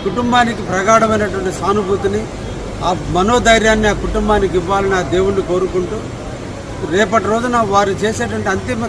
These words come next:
క్రియల్లో నేను కూడా పాల్గొనడానికి రేపటి ఉదయాన్నే హైదరాబాద్ నుంచి కావలకు కూడా బయలుదేరిపోతున్నాను. తప్పకుండా ఆ కుటుంబాన్ని అన్ని విధాలా ఆదుకునే దాంట్లో,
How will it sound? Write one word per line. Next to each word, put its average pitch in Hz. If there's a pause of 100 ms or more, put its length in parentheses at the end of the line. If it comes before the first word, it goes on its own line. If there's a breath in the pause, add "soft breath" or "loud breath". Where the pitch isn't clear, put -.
క్రియల్లో 202 (560)
నేను 208
కూడా 220 (100)
పాల్గొనడానికి 196 (540)
రేపటి 175 (120)
ఉదయాన్నే 214 (680)
హైదరాబాద్ 208
నుంచి 185 (120)
కావలకు 190
కూడా 190 (100)
బయలుదేరిపోతున్నాను. 185 (480)
తప్పకుండా 220
ఆ - (100)
కుటుంబాన్ని 202
అన్ని 196
విధాలా 196 (100)
ఆదుకునే 196
దాంట్లో, 180